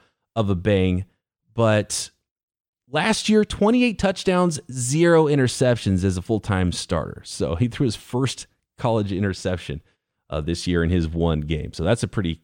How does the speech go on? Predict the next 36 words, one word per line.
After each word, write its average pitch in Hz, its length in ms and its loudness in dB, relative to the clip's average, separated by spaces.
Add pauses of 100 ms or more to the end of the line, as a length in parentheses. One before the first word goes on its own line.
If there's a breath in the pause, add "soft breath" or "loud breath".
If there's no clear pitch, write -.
(120)
crazy 95 380 -2
stat 87 360 -2
for 82 140 -4
a 78 60 -2
guy 80 220 0
who's, 78 340 -4 (360 soft breath)
uh, - 80 -2
thought 107 240 0
to 98 60 -4
be 98 120 2
somewhat 110 340 0
raw 123 280 4
as 90 200 0
a 90 40 -4
passer 120 480 0
coming 92 240 0
out 82 120 2
of 80 120 -2
North 85 240 0
Dakota 76 360 -6
State. - 320 -8
So 85 80 -4
Trey 208 240 0
Lance 185 280 2
is 113 120 2
an 107 80 2
interesting 104 520 0
one, 90 200 2
though, 87 220 2
in 98 240 2
that 95 200 2
mid-round 92 760 0 (180)
one 90 240 2
range. 73 300 -4
Let's 110 200 -2
say 165 440 4